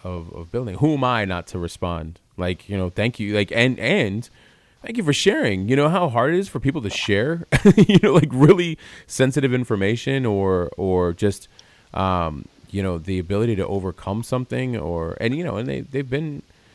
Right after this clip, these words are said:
like you, like you said, you know, um, people will tell you their, these stories, like, they, you know,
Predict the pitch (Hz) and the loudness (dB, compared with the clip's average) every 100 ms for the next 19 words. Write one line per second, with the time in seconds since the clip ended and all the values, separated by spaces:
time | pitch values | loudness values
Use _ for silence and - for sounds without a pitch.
0 | _ _ _ - 113 170 87 90 110 113 | _ _ _ -8 -6 -6 -6 -4 -4 -4
1 | - 165 92 92 87 87 - 85 98 101 | -2 -2 0 -2 -2 -2 -4 -4 -4 -4
2 | 110 - 113 120 90 87 - 92 90 - | -4 -2 -2 -2 -2 -4 -4 -10 -10 -6
3 | 101 143 87 82 80 - 85 85 - 87 | -4 -2 -4 -6 -6 -6 -6 -6 -10 -12
4 | 87 87 | -10 -10